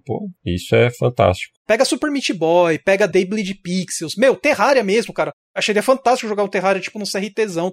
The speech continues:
Speaker 1: O próprio Mega Man nove e o dez, que saíram lá atrás, no Wii, no P S três, no trezentos e sessenta, que tinha aquela estética oito bits, eles não têm modo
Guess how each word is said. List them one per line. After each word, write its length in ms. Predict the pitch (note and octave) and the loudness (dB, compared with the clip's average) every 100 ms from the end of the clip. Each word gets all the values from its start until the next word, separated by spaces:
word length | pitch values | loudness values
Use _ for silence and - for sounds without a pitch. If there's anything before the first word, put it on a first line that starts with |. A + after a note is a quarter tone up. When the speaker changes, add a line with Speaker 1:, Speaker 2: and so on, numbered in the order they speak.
| - | -4
Speaker 1:
O 120 | B2 | -6
próprio 380 | - C#3 - F#3 | 0 0 2 2
Mega 240 | F#3 F3 | 4 4
Man 240 | E3 D#3 D3 | 4 4 4
nove 480 | A2+ A#2+ C#3 A#2 A2 - | 6 6 4 0 -4 -6
e 180 | F2 G2+ | -2 0
o 80 | F#2+ | 0
dez, 460 | F2+ G#2 C3 D3+ - - | 4 6 6 2 -6 -12
que 140 | - - | -14 -2
saíram 600 | G#2 F#2+ F#2 F#2 F2+ E2+ - _ | 2 4 4 2 2 0 -6 _
lá 280 | - F2 F#2+ | -2 2 4
atrás, 420 | G#2+ - F2+ F2+ E2+ | 2 2 4 4 0
no 180 | - F2 | -2 0
Wii, 320 | F2+ A2 A#2+ | 2 2 2
no 100 | G2+ | 0
P 80 | - | -2
S 200 | F#2 - | -4 -4
três, 360 | - F#2 G#2 F#2 | -4 -2 0 -2
no 100 | F2+ | -4
trezentos 300 | F2+ F2 - | -2 -4 -6
e 240 | - - | -16 -10
sessenta, 400 | - A2+ C#3 F#2+ - _ _ | -2 -2 -2 -8 -12 _ _
que 120 | G2 | -6
tinha 340 | - B2 C3+ | -2 2 4
aquela 280 | B2+ G#2+ G2 | 2 4 2
estética 500 | F#2 - F#2 - - | 2 0 0 0 -4
oito 200 | F2+ - F2 | -4 -2 -4
bits, 300 | G2 E3 - | -4 -4 -6
eles 280 | G#2+ A2+ A2+ | -4 -2 -2
não 200 | B2 D#3 | -2 -2
têm 260 | - F3 | -2 2
modo 580 | A#3+ G#2+ G2 G2 F2+ | 4 4 4 0 -2